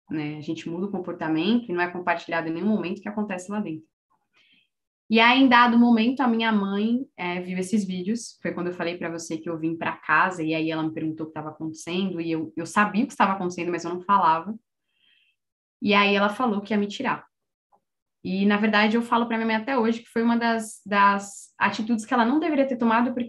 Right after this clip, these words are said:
por conta da seguinte questão. Ela falou que ia me tirar em junho, só que ela ficou com medo de eu perder o colégio, os outros seis meses, né, o último semestre da escola.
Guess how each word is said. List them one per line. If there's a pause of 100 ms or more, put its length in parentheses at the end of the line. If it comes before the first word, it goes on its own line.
por
conta
da
seguinte
questão. (520)
Ela
falou
que
ia
me
tirar
em
junho, (1160)
só
que
ela
ficou
com
medo
de
eu
perder
o
colégio,
os
outros
seis
meses,
né,
o
último
semestre
da
escola.